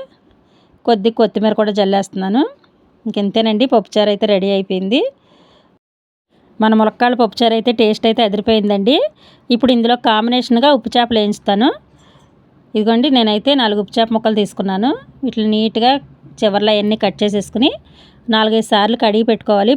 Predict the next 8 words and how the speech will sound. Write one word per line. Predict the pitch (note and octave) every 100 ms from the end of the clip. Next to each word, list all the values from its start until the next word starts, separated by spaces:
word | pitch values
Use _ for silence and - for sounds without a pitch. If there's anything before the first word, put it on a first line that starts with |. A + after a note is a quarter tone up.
| C4+
పైదంతా | A3 A3+ A#3+ A#3 A#3+ - B3 -
పులుసులా | A3 A3 A#3 A3+
ఉంటుంది, | G#3+ G3+ A3
అదంతా | G#3 G3+ G#3+ A3
నీట్‌గా | A3 A3+ A#3+ A3+
కడిగేసుకోవాలండి. | G3+ G#3 - G3+ F#3 F#3+ G#3+ G4+ C#5+ _ _ _ _ _ _ _ _ _ _
చూడండి, | - G#3+ A3 C4
ఎంత | G#3+